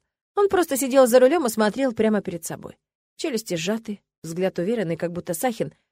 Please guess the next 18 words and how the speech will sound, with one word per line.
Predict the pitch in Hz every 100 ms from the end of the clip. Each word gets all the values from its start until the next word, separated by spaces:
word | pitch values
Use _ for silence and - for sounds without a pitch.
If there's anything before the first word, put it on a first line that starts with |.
| _
сразу | - 349 240 208
говорил | 202 202 254 202
одними | 185 226 202
только | 214 202
глазами. | 190 190 190 247 175 - _ _ _ _ _ _ _
«И | 240
попробуй | 226 190 202 233
только | - 190 165
со | 170
мной | 160 156
поспорить». | 165 - - - - _ _ _ _ _ -
Она | 320 349
не | 320
собиралась | - 294 359 202 -
спорить, | - 220 - -
это | 226
было | - 214
бессмысленно. | 220 247 262 - 131